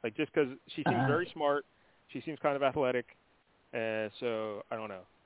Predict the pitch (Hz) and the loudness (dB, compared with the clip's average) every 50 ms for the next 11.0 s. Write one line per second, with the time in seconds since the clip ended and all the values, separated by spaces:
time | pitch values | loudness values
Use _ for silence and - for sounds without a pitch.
0 | _ _ _ _ _ _ _ _ _ _ _ _ - 147 - 175 160 147 139 - | _ _ _ _ _ _ _ _ _ _ _ _ -2 4 8 8 10 10 8 8
1 | 175 185 - - - 240 294 269 - - - - _ _ _ _ _ _ _ _ | 6 6 6 6 6 6 6 6 4 -2 -12 -20 _ _ _ _ _ _ _ _
2 | _ _ _ _ _ _ _ _ - - 285 277 - - - 277 - 349 370 359 | _ _ _ _ _ _ _ _ 4 6 6 6 6 6 4 4 6 6 4 4
3 | - - 269 247 240 240 185 214 214 214 220 220 220 214 - - 190 175 - 202 | 6 6 8 8 8 8 8 8 8 10 10 10 8 6 4 0 -4 -2 -2 0
4 | 214 254 247 254 254 226 - 170 180 175 165 165 165 160 160 156 - - - 143 | 0 2 2 2 2 2 2 4 4 4 4 4 2 0 0 -2 -4 -6 -6 -6
5 | 139 135 - - 147 143 143 - _ - - 175 151 139 - 156 156 151 - - | -6 -6 -6 -4 -4 -4 -4 -6 _ -4 0 0 0 0 0 -2 -2 0 2 2
6 | 160 156 - - 180 180 180 185 185 185 185 185 180 - - _ _ _ - 147 | 2 4 6 8 8 8 10 8 8 8 6 6 4 0 -12 _ _ _ -10 -4
7 | 135 139 135 135 135 - - 123 - - - - - - - - - _ - 190 | -2 0 0 -2 -4 -4 -8 -8 -8 -8 -12 -12 -10 -10 -12 -12 -8 _ 4 4
8 | 165 160 160 156 147 143 143 135 - - _ - 151 131 - - 135 120 117 - | 6 6 6 4 2 0 -2 -4 -8 -14 _ -6 -6 -6 -4 -4 -6 -6 -6 -10
9 | _ - _ _ _ _ _ _ _ _ _ _ _ _ _ - - - - - | _ -20 _ _ _ _ _ _ _ _ _ _ _ _ _ -20 -18 -10 -2 2
10 | 202 - - 190 180 180 180 180 175 170 165 165 151 151 143 143 139 - - - | 2 4 6 8 8 8 8 8 6 2 4 4 2 0 -2 -4 -6 -10 -12 -18